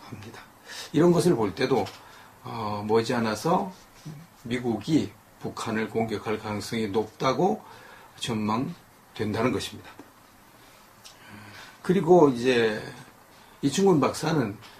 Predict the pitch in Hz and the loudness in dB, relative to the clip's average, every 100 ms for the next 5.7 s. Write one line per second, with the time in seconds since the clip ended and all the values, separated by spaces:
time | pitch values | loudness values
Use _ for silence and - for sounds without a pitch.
0 | - - 175 170 170 151 - - - - | -12 0 2 6 8 6 6 -6 -18 -18
1 | - - 196 180 165 151 147 113 - - | -4 4 6 8 8 8 2 0 -10 -8
2 | 127 143 147 139 131 131 147 185 220 220 | 0 4 6 6 6 6 6 4 0 -2
3 | - 135 - 180 170 139 - 143 165 - | -4 -4 0 4 6 6 8 8 6 0
4 | - 226 202 196 - 147 - 135 113 107 | 6 6 6 4 2 -2 2 2 4 0
5 | 104 - 107 101 92 123 | 0 -6 -10 -8 -10 -12